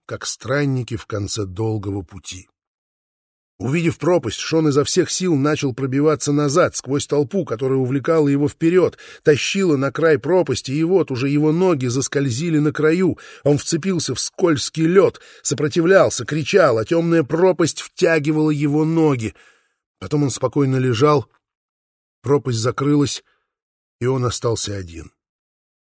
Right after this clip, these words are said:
Он устал, измучился и ужасно устал. Закрыл глаза —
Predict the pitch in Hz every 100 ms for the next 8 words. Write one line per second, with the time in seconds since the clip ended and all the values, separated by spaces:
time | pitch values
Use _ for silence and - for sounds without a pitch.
0 | _ _ - 147 156 - 165 151 90 -
1 | _ _ _ _ _ _ _ - 92 92
2 | 98 147 196 - 190 147 - 160 - 110
3 | 95 82 - 113 123 - 113 110 _ 92
4 | - - - 87 - _ _ _ _ _
5 | _ _ _ _ _ _ - 98 160 180
6 | 131 127 117 120 156